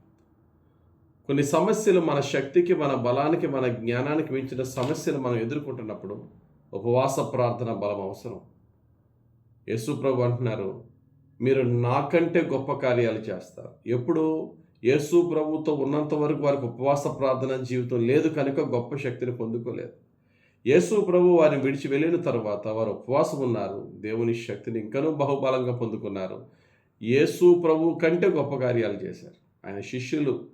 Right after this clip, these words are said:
నీడ పడితే రోగులు స్వస్థ వచ్చింది. ఎక్కడ కూడా యేసు ప్రభు నీడ పడితే రోగులు స్వస్థ వచ్చినట్టు లేదు.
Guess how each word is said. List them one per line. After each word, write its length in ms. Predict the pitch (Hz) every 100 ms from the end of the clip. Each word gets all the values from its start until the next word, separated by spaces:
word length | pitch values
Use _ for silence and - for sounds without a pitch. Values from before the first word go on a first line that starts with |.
| _ _ _ _ -
నీడ 400 | 110 113 135 170
పడితే 440 | 175 175 170 175 180
రోగులు 340 | 160 156 156
స్వస్థ 300 | 147 139 -
వచ్చింది. 320 | 127 131 120
ఎక్కడ 220 | 120 147
కూడా 180 | 151 151
యేసు 260 | 131 135 156
ప్రభు 260 | 143 147
నీడ 260 | 139 135 139
పడితే 360 | 139 135 - 139
రోగులు 380 | 123 127 135
స్వస్థ 280 | 127 123 -
వచ్చినట్టు 360 | 120 120 120 120
లేదు. 200 | 98